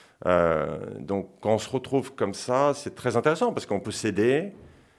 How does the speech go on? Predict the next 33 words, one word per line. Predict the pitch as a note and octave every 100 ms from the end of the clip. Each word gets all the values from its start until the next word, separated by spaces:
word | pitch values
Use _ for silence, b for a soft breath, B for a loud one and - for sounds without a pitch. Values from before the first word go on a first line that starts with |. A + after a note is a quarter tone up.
| b b -
Euh, | F#2+ F#2+ F#2 F2 F2 D#2+ - - - - b b _
je | -
pense | A#2+ -
qu'on | A#2
est | G#2
très | - C#3+ C3
indépendants | A#2+ A#2+ A2+ A2 G#2+
l'un | G2
de | F#2
l'autre. | C#3+ - - -
On, | E2+ E2+ E2 D#2 D#2+ D#2 D2 D2+
on |
crée, | D#2+ - G2
on | C2+ D2+ E2+
travaille | - F#2+ G#2+ G2 E2+
de | D#2+
façon | E2+ F2 - F#2+ F2
indépendante. | E2+ F2 F#2 C3 C#3+ C#3+
Il | G2+
y |
a |
des | F#2+
deals | F#2+ G2+
sur | F#2
lesquels | F2 G2
on | E2+ E2+
est |
ensemble. | E2+ E2+ - A2 C3 B2+ B2+ B B B B
On | E2+
couvre | - A#2 A#2+ F2 F#2
la | F2+
Corée | G2 F2+ F#2
ensemble. | F2+ F2 G#2 A#2 D3